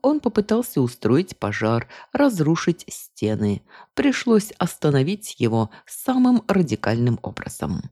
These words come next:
Нахмурившись, король взглядом велел отцу замолчать,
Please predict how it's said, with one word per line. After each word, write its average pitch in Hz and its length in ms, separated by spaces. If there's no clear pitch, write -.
Нахмурившись, 120 1120
король 143 400
взглядом 120 800
велел 127 400
отцу - 500
замолчать, 165 920